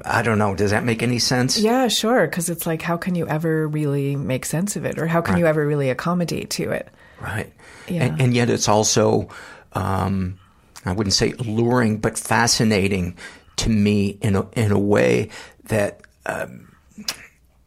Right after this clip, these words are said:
Speaker 1: makes me feel alive, not emotionally, but in terms of curiosity. Like, how can, how can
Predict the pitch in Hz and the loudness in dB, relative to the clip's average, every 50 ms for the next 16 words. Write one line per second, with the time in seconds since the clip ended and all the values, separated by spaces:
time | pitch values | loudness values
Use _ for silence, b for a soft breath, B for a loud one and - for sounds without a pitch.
0 | _ _ B B B B B B B B - 123 160 277 277 - 254 214 170 - | _ _ B B B B B B B B 0 2 2 2 2 2 2 2 2 0
1 | - - 139 131 135 - - 113 104 107 110 113 113 117 117 117 120 120 117 - | 2 2 2 2 4 4 2 2 4 4 4 6 6 6 6 6 4 4 2 0
2 | - - 147 107 110 113 117 120 135 135 139 - - - _ _ _ _ _ - | -2 -2 0 2 2 4 4 4 4 2 0 -2 -6 -14 _ _ _ _ _ 0
3 | 127 113 113 113 113 123 131 139 135 - - 120 113 110 110 113 110 107 104 104 | 2 4 4 4 6 4 4 4 2 2 2 2 4 4 4 4 4 4 4 2
4 | 104 101 B B B B B B B B _ - 107 104 107 - - - - - | 2 0 B B B B B B B B _ 2 4 4 4 2 0 -6 -8 -4
5 | 120 113 - - - 143 127 104 104 107 - - - - 131 120 113 110 101 95 | -4 -2 2 2 2 4 2 2 0 -4 -4 -2 0 2 2 2 2 2 2 2
6 | 107 117 113 - - - 101 180 - 123 113 - - - - - - - 202 208 | 2 2 2 0 0 -2 -4 -2 -2 -4 -4 -4 -6 -6 -6 -4 -4 -4 -6 -6
7 | 208 - - 170 147 135 120 110 B B B B B B B B B B _ _ | -6 -6 -4 -2 -2 -2 -2 -4 B B B B B B B B B B _ _
8 | - - - 170 185 - - 202 175 156 117 | -10 -6 -4 -4 -4 -2 -2 0 0 0 -2